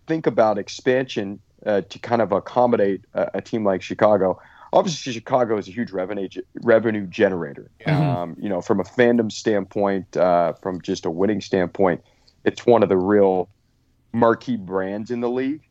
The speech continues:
Speaker 1: So they don't wanna lose Chicago. There's no question about it. Um, but it's a good point. I didn't even think about the fact that you could essentially go to maybe thirty-three teams,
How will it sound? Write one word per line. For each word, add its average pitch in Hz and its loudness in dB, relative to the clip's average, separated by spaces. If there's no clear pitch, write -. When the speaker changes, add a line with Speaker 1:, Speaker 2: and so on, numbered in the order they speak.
Speaker 1:
So 104 2
they 101 -6
don't 160 -2
wanna 98 -8
lose 113 -10
Chicago. 87 -6
There's 90 -6
no 107 -2
question 98 -4
about 92 0
it. - -2
Um, 95 2
but 95 2
it's - -6
a - -8
good 147 2
point. 143 4
I 98 4
didn't 110 -2
even 98 -6
think 120 -2
about 92 2
the 90 -8
fact 95 -2
that 98 -6
you 90 -6
could 90 -6
essentially 92 -2
go 90 4
to 85 0
maybe 95 -2
thirty-three 98 2
teams, 98 -4